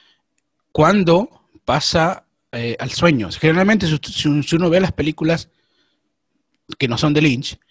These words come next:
hay un indicador que se utiliza, generalmente está estereotipado, es un indicador estándar para que uno sepa que está soñando. Por ejemplo, pasamos del color al blanco y negro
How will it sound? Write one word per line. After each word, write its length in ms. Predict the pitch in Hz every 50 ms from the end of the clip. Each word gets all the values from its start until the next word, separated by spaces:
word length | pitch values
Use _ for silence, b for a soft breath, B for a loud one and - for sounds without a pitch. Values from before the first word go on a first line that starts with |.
| b b b b b b b b b b _
hay 160 | - 139 180 196
un 100 | 196 175
indicador 800 | 160 156 147 151 147 - 147 160 202 208 156 139 156 - _ _ _ _ _ _ _ _ -
que 100 | - 131
se 140 | - - 147
utiliza, 580 | 127 127 147 160 202 190 - - 135 156 202 - -
generalmente 600 | - - 143 143 147 156 160 170 185 190 - 180
está 360 | - - 185 170 165 170 160
estereotipado, 920 | 160 - - - 165 143 139 - 131 131 - 208 185 139 151 233 - _ _ _ _ _
es 180 | 135 - -
un 120 | 120 107 131
indicador 560 | 117 113 - 123 120 123 - - 135 156 147
estándar 680 | 127 127 - - - 196 214 185 139 120 135 - 202 -
para 200 | - 151 147 139
que 140 | - 151 160
uno 140 | 175 185
sepa 280 | - - 196 185 180 202
que 60 | 170
está 200 | 156 - - 151
soñando. 460 | - - 151 160 160 127 110 107 101
Por 140 | - 127 131
ejemplo, 400 | 147 - 180 170 139 131 117 110 B B B B B B B B B B _
pasamos 480 | 139 131 - - 170 175 185 180 165
del 160 | 175 170 165
color 320 | - - 165 160 180 190 190
al 100 | 180 151
blanco 300 | 147 139 139 139 - 147
y 40 | 135
negro 400 | 127 113 98 92 90 - _